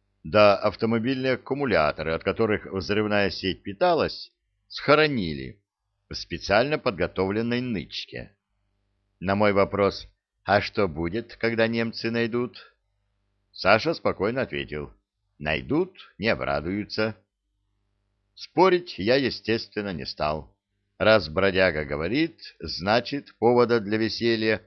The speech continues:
у эс дэ-шных следователей точно не будет. Парни даже наши провода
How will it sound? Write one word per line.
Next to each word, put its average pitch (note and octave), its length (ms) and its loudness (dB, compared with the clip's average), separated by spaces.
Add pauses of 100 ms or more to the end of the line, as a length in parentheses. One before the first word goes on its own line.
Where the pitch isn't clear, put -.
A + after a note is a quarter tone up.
(260)
у G#2 100 4
эс F#2+ 240 2
дэ-шных G2+ 520 0
следователей G2 800 -2
точно F2+ 640 -4
не A2+ 100 -6
будет. B1 480 -12 (1120)
Парни B2 540 4 (380)
даже G#2 340 4
наши G#2 380 0
провода F#2 720 2